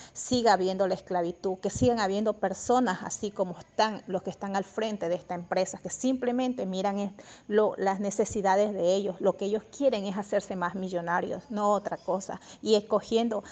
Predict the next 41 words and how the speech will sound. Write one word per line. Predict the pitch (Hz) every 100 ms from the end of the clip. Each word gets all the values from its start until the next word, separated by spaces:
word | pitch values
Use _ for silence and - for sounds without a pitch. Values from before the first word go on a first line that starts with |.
| -
al | - 214 185
negro, | 196 220 220
al | 202
montubio, | 190 185 - 233 226 196 -
como | 190 180
ellos | 196 214
lo |
llaman, | 170 190 202 196 185 - -
diciendo | 226 185 202 202 202
que | 202
no, | 196 196 -
que | -
no | 190 185
sirven, | - 214 190 190 - - -
al | - 196
ignorante. | 196 196 180 190 196 190 185 -
Yo | 196
creo | 196 214
que | 208
es | 214
momento, | 202 185 196 202 190 190 - - -
es | - 202
momento | 226 226 247 254 247
de | 208 196
que | 196 180 - -
un | 240 254
país | 240 208 233 262 - - - - -
y | 220
no | 233
solamente | - 254 226 226 226
un | 214
país, | 196 214 208 202
y |
todas | - 226 226
las | 214
personas | - - - 208 202 202
a |
nivel | 180 175 190 190
nacional | 190 - 185 185 185
o |
internacional | 190 190 190 180 196 196